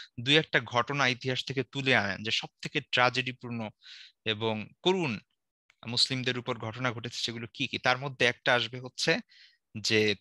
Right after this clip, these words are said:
তাতারি অথবা মঙ্গলদের দ্বারা বাগদাদের যে পতন হয়, অর্থাৎ আব্বাসি খেলাফতের একদম শেষ হয়ে যায় আব্বাসি খেলাফত এই তাতারদের মাধ্যমে অথবা মঙ্গলদের মাধ্যমে।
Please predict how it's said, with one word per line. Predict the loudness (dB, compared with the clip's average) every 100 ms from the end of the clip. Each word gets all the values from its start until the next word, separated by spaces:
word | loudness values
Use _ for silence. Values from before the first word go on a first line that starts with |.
| 4
তাতারি | 4 6 4 4
অথবা | 0 0 -2
মঙ্গলদের | 0 -2 0 0 4 4
দ্বারা | 4 4 4 2 _ _ _ _ _ _ _ _ _ _ _ _ _ _ _
বাগদাদের | 0 2 2 2 0 0
যে | -2
পতন | -2 -4 -6 -8
হয়, | -8 -10 -12 _ _ _ _ _ _ -2
অর্থাৎ | -2 2 0 -2 _ _
আব্বাসি | 0 2 -2 0
খেলাফতের | 0 0 0 -4 -4 -2
একদম | -2 -4 -4 -6 -6 0
শেষ | 2 4 4
হয়ে | 2
যায় | 2 0
আব্বাসি | -2 -8 -8
খেলাফত | -6 -4 -2 -4 -6 -20 _ _ _
এই | 0 0 0 _ 0
তাতারদের | 4 4 2 0
মাধ্যমে | 0 -4 -6 -4
অথবা | -4 -4
মঙ্গলদের | -6 -6 -6 -8 -4 -4 -2
মাধ্যমে। | -4 -6 -4 -4